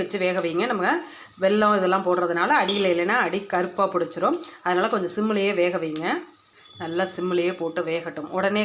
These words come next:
கரண்டி வச்சு இப்படி பண்ணீங்க அப்படின்னா உடைஞ்சிருமே தவிர நம்மளுக்கு நல்லா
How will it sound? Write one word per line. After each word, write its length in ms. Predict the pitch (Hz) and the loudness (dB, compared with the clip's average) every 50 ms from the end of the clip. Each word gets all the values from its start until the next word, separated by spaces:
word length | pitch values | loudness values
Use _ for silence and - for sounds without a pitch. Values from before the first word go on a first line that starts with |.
| 208 180 | 0 0
கரண்டி 260 | 165 175 190 196 202 185 | 0 0 0 0 0 -2
வச்சு 140 | 175 175 - | -2 -4 -4
இப்படி 160 | 190 170 170 160 - | -6 -6 -6 -4 -4
பண்ணீங்க 360 | 165 170 175 180 180 180 175 175 180 170 | 0 0 2 2 4 2 2 2 2 0
அப்படின்னா 360 | 156 151 151 151 156 180 247 339 349 - - - - - - - 170 | -2 -4 -6 -6 -2 -2 -2 -2 -2 -6 -14 -20 -20 -20 -10 -2 0
உடைஞ்சிருமே 440 | 175 190 208 208 220 214 190 185 175 165 - 170 | 0 0 2 0 -2 -2 0 -2 -2 -2 -2 -4
தவிர 280 | 160 160 156 196 269 370 - - - - - - - 170 | -4 -2 0 0 0 0 -2 -6 -16 -20 -18 -10 -6 -2
நம்மளுக்கு 340 | 175 170 165 175 - 294 311 262 | -2 0 -2 0 0 0 0 0
நல்லா 200 | 185 160 156 165 | 0 0 0 0